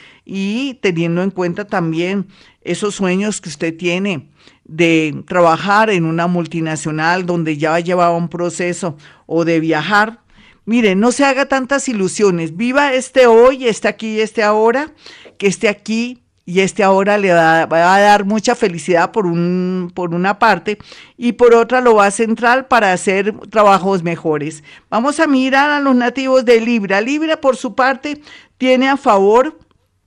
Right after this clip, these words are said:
no solamente la intuición para saber cómo va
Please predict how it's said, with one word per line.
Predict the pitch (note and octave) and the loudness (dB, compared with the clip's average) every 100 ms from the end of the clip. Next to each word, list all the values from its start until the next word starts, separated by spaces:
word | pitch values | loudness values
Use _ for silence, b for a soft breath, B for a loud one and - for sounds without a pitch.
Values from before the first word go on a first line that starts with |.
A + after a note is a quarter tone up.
| _ _ - D#3+ | _ _ -18 -14
no | D#3+ D#3 | -10 -6
solamente | E3+ E3+ F#3 F3 E3 G#3 A3+ | -2 0 2 0 0 -2 -4
la | F#3 | -4
intuición | D#3+ D#3+ D#3+ D#3 E3+ | -4 -6 -6 -4 -4
para | F3 G#3 | -4 -4
saber | F3+ D#3+ E3 G3+ | -4 -2 0 -2
cómo | - F3+ F3+ G3 | -4 -2 -2 2
va | F#3+ G3+ G#3+ | 2 2 0